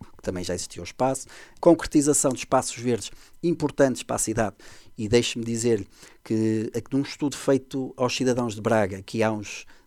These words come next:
t-, três anos atrás, que até depois ficou patente numa exposição, que era: "O que é que falta a Braga?" E a ju-, juventude, eh, quem foi entrevistado, disse:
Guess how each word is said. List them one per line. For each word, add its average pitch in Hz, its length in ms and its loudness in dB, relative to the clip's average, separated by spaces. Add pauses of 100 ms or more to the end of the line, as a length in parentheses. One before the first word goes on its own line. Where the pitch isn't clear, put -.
(220)
t-, 117 140 0
três 127 320 4
anos 117 180 2
atrás, 113 360 2
que - 100 -10
até 143 140 -2
depois 135 200 -2
ficou - 160 -2
patente 117 500 -4
numa 113 180 -4
exposição, 107 640 0 (220)
que - 80 0
era: 123 100 2
"O - 40 -4
que - 80 -12
é - 40 -18
que - 80 -16
falta 185 280 2
a 170 40 2
Braga?" 156 340 -2 (560)
E 107 180 -2
a - 20 2
ju-, - 160 -8 (100)
juventude, 113 720 0
eh, 101 640 -6
quem 110 120 0
foi 107 160 -2
entrevistado, 107 580 -4
disse: 123 260 -8